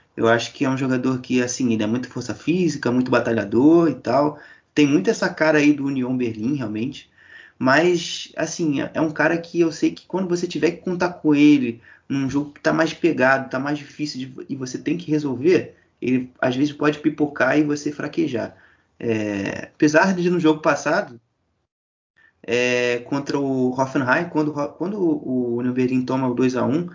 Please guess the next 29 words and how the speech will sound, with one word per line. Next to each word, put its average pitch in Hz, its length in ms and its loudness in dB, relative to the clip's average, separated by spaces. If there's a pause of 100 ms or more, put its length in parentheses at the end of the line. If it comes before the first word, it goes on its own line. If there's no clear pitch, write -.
(140)
ele 127 120 2
vai 131 200 4
lá 135 180 4
numa 151 220 0
bola 131 240 0
vadia 123 380 0
e 165 40 0
resolve 156 400 0
o 180 40 -4
jogo. 117 360 -4
Mas 113 280 -4
isso 120 200 -8
eu 127 40 0
não 131 60 -2
posso 139 300 -4
dizer 139 240 -4
também 143 220 -4
que 147 80 -6
é - 20 -2
uma 147 160 -2
constante. 135 640 -8 (720)
Mas 127 260 4
essa 135 220 0
dupla 151 380 0
aí 143 120 0
nesse 135 360 -8
início 127 360 -2
de 127 60 -10
temporada 123 640 0